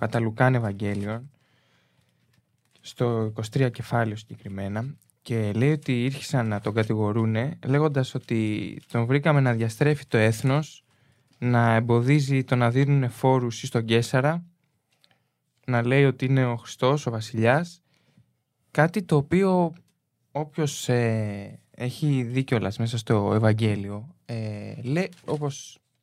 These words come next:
είναι γραμμένο δηλαδή, είχε πει ότι τα του Καίσαρου στον Καίσαρα και τα, το, τα του Θεού στο Θεό ο Κύριος μας. Δηλαδή, εκ των πραγμάτων αυτά τα οποία τον κατηγορούσανε,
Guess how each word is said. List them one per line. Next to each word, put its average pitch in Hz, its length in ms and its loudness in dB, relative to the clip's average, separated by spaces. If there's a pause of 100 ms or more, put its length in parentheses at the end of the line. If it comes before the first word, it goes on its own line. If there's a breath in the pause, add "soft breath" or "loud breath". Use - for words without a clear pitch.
(880)
είναι 135 140 2
γραμμένο 117 460 2
δηλαδή, 104 460 -8 (680 soft breath)
είχε 165 320 -4
πει - 240 0
ότι 180 220 -2
τα 120 420 2
του - 100 -8
Καίσαρου 165 340 2
στον 120 200 -6
Καίσαρα 120 460 0
και 160 180 -8
τα, 131 180 -2
το, 131 120 -14 (280)
τα 120 160 -2
του 123 100 -10
Θεού 131 260 -2
στο 175 160 -2
Θεό 156 400 2
ο 113 100 -6
Κύριος 113 360 -2
μας. 107 140 -10
Δηλαδή, 139 560 2 (720)
εκ - 140 -14
των 135 160 2
πραγμάτων 131 600 2
αυτά 110 200 -2
τα 143 120 -2
οποία 147 260 0
τον 147 140 -2
κατηγορούσανε, 113 920 -4